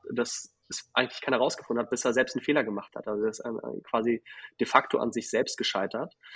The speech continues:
und hat dann irgendwie im Zuge seines Lebens über dreihundert, äh, Bilder gefälscht, von denen eigentlich nur so fünfzig, sechzig, siebzig identifiziert wurden. Das heißt, zweihundertdreißig sind noch als Originale im Umlauf, vermeintliche Originale. Und, äh,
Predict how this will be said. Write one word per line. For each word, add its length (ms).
und 160
hat 100
dann 120
irgendwie 220
im 100
Zuge 260
seines 300
Lebens 280
über 200
dreihundert, 640
äh, 180
Bilder 320
gefälscht, 480
von 180
denen 300
eigentlich 320
nur 100
so 120
fünfzig, 360
sechzig, 320
siebzig 280
identifiziert 680
wurden. 140
Das 140
heißt, 180
zweihundertdreißig 840
sind 280
noch 160
als 200
Originale 500
im 80
Umlauf, 420
vermeintliche 540
Originale. 500
Und, 440
äh, 300